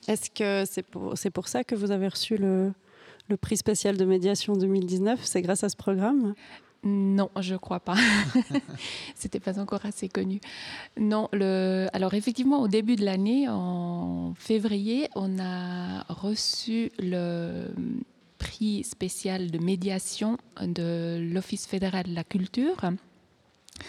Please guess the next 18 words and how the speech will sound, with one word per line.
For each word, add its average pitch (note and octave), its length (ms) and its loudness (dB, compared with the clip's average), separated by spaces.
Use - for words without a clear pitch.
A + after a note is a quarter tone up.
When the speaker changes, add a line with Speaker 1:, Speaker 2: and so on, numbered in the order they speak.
Speaker 2:
ensemble G#3+ 480 2
avec E3+ 260 0
le E3+ 80 -2
Collège F#3+ 340 2
de F3+ 120 0
traducteurs F3+ 560 -2
Loren, A3 500 2
qui - 80 -8
est - 160 -6
une, E3+ 280 0
euh, D3 200 -2
une E3+ 180 0
maison, G3 540 0
une D#3+ 160 -2
résidence G3+ 600 -2
pour - 200 -14
traducteurs F3 520 -6
littéraires F3+ 680 -4